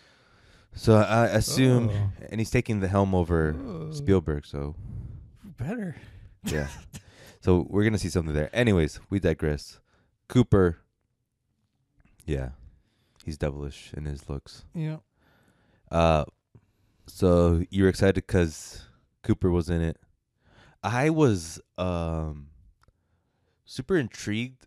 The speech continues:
Speaker 1: The trailer didn't really give me much as far as what this movie was about.
Speaker 2: Mm-hmm.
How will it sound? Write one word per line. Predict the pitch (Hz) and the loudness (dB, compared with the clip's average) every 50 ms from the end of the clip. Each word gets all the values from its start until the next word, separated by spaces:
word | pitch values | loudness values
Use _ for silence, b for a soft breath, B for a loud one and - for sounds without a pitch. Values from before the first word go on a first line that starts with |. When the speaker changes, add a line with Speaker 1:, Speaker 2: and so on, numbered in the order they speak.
| _ | _
Speaker 1:
The | 104 110 110 | -6 -6 -4
trailer | - - 135 135 143 151 143 135 | -2 0 0 2 2 2 0 0
didn't | 117 131 131 135 117 | 0 0 -2 0 -2
really | 107 113 110 104 | -2 -2 -2 -2
give | 90 82 90 87 | -2 -2 -2 -4
me | 95 104 113 | -2 -4 -6
much | 113 117 117 135 - - - - - - - _ - | -4 -4 -4 -6 -6 -10 -16 -20 -20 -20 -20 _ -12
as | 95 92 | -12 -8
far | - 101 95 90 | -4 -2 0 0
as | 90 82 - - - - - | 0 -2 -6 -12 -20 -20 -20
what | - 85 90 - - | -14 -10 -10 -10 -10
this | 87 - - | -10 -14 -12
movie | - 92 92 85 92 | -10 -10 -8 -6 -4
was | 90 90 87 | -4 -2 -2
about. | 92 90 107 110 117 120 - - | -2 0 2 2 2 0 -2 -6
Speaker 2:
Mm-hmm. | 127 104 107 107 | -6 -4 -4 -4